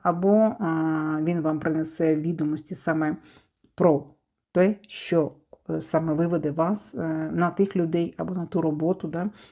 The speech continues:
або, е, на якийсь новий проєкт, да, де ви зможете його, скажімо так, в своєму житті осуществити. Тобто тут, е, дуже велику роль буде грати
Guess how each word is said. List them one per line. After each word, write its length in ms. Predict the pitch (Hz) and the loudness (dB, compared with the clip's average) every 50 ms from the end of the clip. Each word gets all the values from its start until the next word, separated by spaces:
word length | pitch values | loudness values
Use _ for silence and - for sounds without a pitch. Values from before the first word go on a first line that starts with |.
| _ _ - | _ _ -8
або, 420 | 165 151 160 160 160 160 160 160 - - | -6 -4 -2 0 0 0 -2 -2 -4 -4
е, 40 | 165 165 165 165 165 165 165 165 165 165 165 165 165 165 165 165 | -4 -2 -2 -2 -2 -2 -2 -4 -4 -4 -4 -4 -4 -4 -2 0
на 280 | 165 170 165 160 160 - | 2 2 2 0 0 -2
якийсь 340 | 185 165 - 180 180 180 - | -4 -4 -2 -2 -4 -2 -2
новий 240 | 180 165 165 170 165 | 0 0 0 0 -2
проєкт, 480 | - - 175 180 185 180 165 151 160 | -2 -2 0 2 2 2 2 0 0
да, 220 | 160 151 180 196 208 | -2 -2 -2 -2 -2
де 120 | 170 165 | -2 -2
ви 120 | 147 156 147 | -2 -4 -4
зможете 460 | 156 156 165 170 185 185 - - 147 | -4 -4 -4 -4 -6 -8 -8 -6 -6
його, 340 | 147 151 147 156 156 156 156 - - - - - - _ _ _ _ _ _ _ _ _ _ _ _ | -6 -4 -2 -2 -2 -2 -4 -8 -18 -20 -20 -20 -20 _ _ _ _ _ _ _ _ _ _ _ _
скажімо 300 | - - - 185 160 165 | -12 -8 -6 -4 -4 -2
так, 160 | 160 160 151 - | -2 -4 -4 -4
в 20 | |
своєму 440 | - - - 156 151 165 170 156 151 | -6 -4 -2 -2 0 0 0 -2 -2
житті 420 | 139 - 175 - - - 170 - - | -4 -6 -10 -8 -6 -4 -4 -4 -2
осуществити. 1040 | - 165 160 160 - - - 165 - - - - 160 151 - - - 156 156 131 123 - - | -2 -2 -2 -4 -4 -6 -6 -6 -6 -8 -10 -10 -10 -10 -8 -6 -4 -2 -2 -2 -4 -6 -12
Тобто 240 | - 165 - 180 175 | -14 -10 -8 -8 -6
тут, 340 | - - 269 262 262 - - | -2 -2 -2 -2 -4 -4 -2
е, 260 | 180 170 165 165 165 | 2 2 2 2 2
дуже 320 | 160 165 202 208 196 - 156 | 0 2 4 2 2 2 0
велику 460 | - 165 160 165 165 156 - - 180 | -2 -2 0 0 0 -2 -2 0 2
роль 220 | 190 226 247 214 | 2 4 4 2
буде 340 | 170 147 165 180 196 165 165 | 0 0 0 0 0 0 -2
грати 520 | 151 127 165 175 196 208 202 - 185 185 | -4 -2 0 2 2 2 2 0 -2 -2